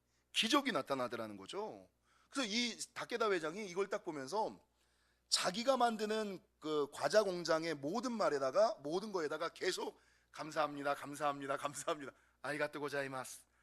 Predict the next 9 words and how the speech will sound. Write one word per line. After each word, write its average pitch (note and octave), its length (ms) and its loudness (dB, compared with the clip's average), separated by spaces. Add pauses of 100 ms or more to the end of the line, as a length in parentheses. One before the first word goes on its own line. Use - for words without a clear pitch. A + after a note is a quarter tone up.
(160)
아리가또 D#3 420 -2
고자이마스다." C#3+ 720 0 (420)
이거를 D4+ 280 8
계속 A#3 360 0
틀게 G3 240 -2
하는 C#3 200 0
거예요. E2 300 -12 (460)
그래서 A#3 260 -2
이 G#3+ 160 0